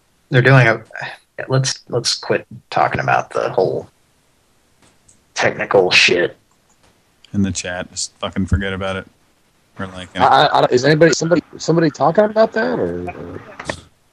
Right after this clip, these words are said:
Speaker 1: I don't know. Okay, well, uh, I called a... Uh,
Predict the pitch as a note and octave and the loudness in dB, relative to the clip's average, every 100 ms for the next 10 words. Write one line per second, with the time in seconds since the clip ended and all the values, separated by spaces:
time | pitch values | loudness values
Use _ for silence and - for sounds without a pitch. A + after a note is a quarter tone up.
0 | _ _ _ G2+ G#2 G2 - C#2 - _ | _ _ _ 4 4 2 -2 -8 -14 _
1 | - - - - D#3 - A#2+ B2+ D3 D3 | -14 -12 -12 0 2 4 4 6 4 4
2 | D3 C3 B2+ A#2+ - _ _ _ _ _ | 2 2 2 0 -8 _ _ _ _ _
3 | - C3+ C3 D#3+ D#3+ B2+ A2+ A2+ G#2+ G#2+ | -4 -4 0 0 0 0 0 -2 -4 -4
4 | G#2+ G#2 | -6 -6